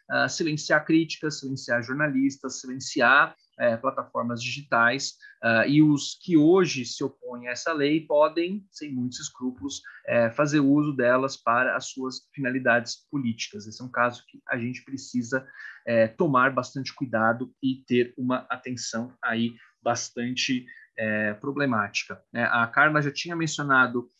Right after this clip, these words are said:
é, o caso do, do Daniel Silveira, né, no, no Supremo Tribunal Federal. Esse é um caso que, é, eu, eu presto, eu prestei bastante atenção, já publiquei no uol coluna sobre esse tema, né, falando um pouquinho sobre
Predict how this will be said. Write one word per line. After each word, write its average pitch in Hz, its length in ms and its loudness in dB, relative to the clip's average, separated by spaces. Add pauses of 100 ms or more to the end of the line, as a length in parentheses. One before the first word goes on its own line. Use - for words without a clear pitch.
(180)
é, 113 200 0
o 147 100 0
caso 123 500 0
do, 135 540 0
do 131 180 -2
Daniel 120 380 -4
Silveira, 139 720 -2
né, 120 160 -4
no, 113 220 -10
no 110 100 -14
Supremo 110 500 -10 (160)
Tribunal 110 420 -6
Federal. 127 600 2 (280)
Esse 110 140 -12
é 110 40 -2
um 110 40 -6
caso 113 340 0
que, 113 340 -4 (180)
é, 110 240 -2
eu, 110 240 -4 (200)
eu 110 260 -8 (100)
presto, 120 360 0
eu 117 40 -16
prestei 120 260 0
bastante 143 280 -2
atenção, 135 340 -4
já 143 100 0
publiquei 143 540 -2
no 139 140 0
uol 131 520 4
coluna 135 500 -2
sobre 117 260 -10
esse - 240 -14
tema, 139 460 0
né, 117 120 -4
falando 120 280 -10
um 123 80 -12
pouquinho 120 360 -10
sobre 117 520 -4